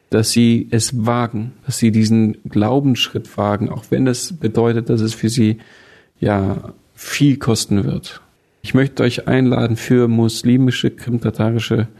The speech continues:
Familien zu beten, auch ganz besonders für meinen Sprachlehrer und seine Familie, dass auch dort, ja, Jesus der Herr wird, dass sie, äh, Jesus beginnen nachzufolgen und dass viele Familien gerettet werden.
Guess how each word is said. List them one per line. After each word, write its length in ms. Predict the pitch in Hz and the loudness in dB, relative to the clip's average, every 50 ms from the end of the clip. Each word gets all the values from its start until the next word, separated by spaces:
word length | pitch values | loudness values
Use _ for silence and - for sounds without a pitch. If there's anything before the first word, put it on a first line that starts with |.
| - - - _ | -20 -20 -20 _
Familien 680 | _ - - 117 113 117 120 135 139 123 120 107 98 92 | _ -8 -2 0 2 4 4 4 4 2 2 2 0 0
zu 180 | - - 98 95 | -2 -4 -4 -2
beten, 320 | - 98 101 110 - - | -2 -2 -2 -2 -2 -2
auch 160 | 110 107 - | -4 -4 -2
ganz 240 | - 117 113 110 - | -2 -2 -2 -2 -2
besonders 460 | - 120 110 113 117 110 110 107 110 | -2 -2 0 2 2 2 2 0 -2
für 120 | - 120 113 | -2 0 0
meinen 280 | 107 107 104 104 101 | 2 2 0 0 -2
Sprachlehrer 840 | 101 - - - - 123 135 139 - - - 104 101 101 120 131 139 - - _ _ | -4 -6 -8 -6 -4 -2 -2 -2 -4 -4 -4 -2 -2 -2 -2 -4 -4 -6 -12 _ _
und 160 | - 117 107 | 0 2 2
seine 320 | 101 113 110 123 127 120 117 | 4 4 2 2 0 -2 -2
Familie, 600 | - - 110 104 104 107 110 117 120 123 135 135 - - _ _ _ _ _ _ _ _ | -2 0 2 2 2 2 2 2 2 0 0 -2 -6 -12 _ _ _ _ _ _ _ _
dass 200 | - 117 107 - | -2 -2 0 0
auch 160 | 131 - 110 | 0 -2 -4
dort, 560 | - - - 135 139 143 123 98 - - - - _ _ _ _ - | -6 -4 0 0 2 2 2 0 -4 -8 -16 -20 _ _ _ _ -2
ja, 100 | - 107 | 0 2
Jesus 500 | 104 101 113 139 151 135 120 107 - - | 2 4 4 4 4 4 2 0 0 0
der 120 | 107 120 | -2 -2
Herr 240 | 131 123 104 98 - | 0 0 -2 -2 -2
wird, 340 | - 101 104 - - - - _ _ _ _ _ _ _ _ _ _ | -4 -4 -6 -8 -12 -20 -20 _ _ _ _ _ _ _ _ _ _
dass 380 | - - 104 101 - - - - | 0 0 0 0 0 -4 -2 0
sie, 300 | 123 120 117 113 113 110 | 2 4 4 4 4 4
äh, 400 | - - - 107 107 110 107 120 | 2 2 2 0 2 0 0 0
Jesus 520 | 117 104 104 110 117 131 123 127 127 123 - | 0 0 2 2 2 2 2 0 -2 -4 -4
beginnen 400 | - 113 104 117 110 104 104 101 | -4 -4 -2 0 2 2 2 2
nachzufolgen 800 | 101 101 101 98 - - 110 107 - - - - - - 131 135 - _ _ - | 2 0 0 -4 -6 -8 -8 -6 -6 -4 -4 -4 -4 -6 -8 -10 -12 _ _ -2
und 40 | - | -2
dass 140 | 107 104 | 0 0
viele 300 | - - - 135 143 147 | 0 2 2 2 2 2
Familien 800 | 127 - - 120 123 120 120 131 139 127 127 117 107 101 104 113 - _ _ _ _ _ _ _ _ _ _ _ - | 0 -2 0 2 4 4 4 4 4 2 2 2 2 0 -2 -6 -8 _ _ _ _ _ _ _ _ _ _ _ -10
gerettet 600 | - - 104 107 107 98 104 98 - - - - | -6 -2 0 0 2 2 0 -2 -4 -6 -10 -8
werden. 360 | - - - - - 139 135 | -8 -8 -8 -8 -8 -10 -12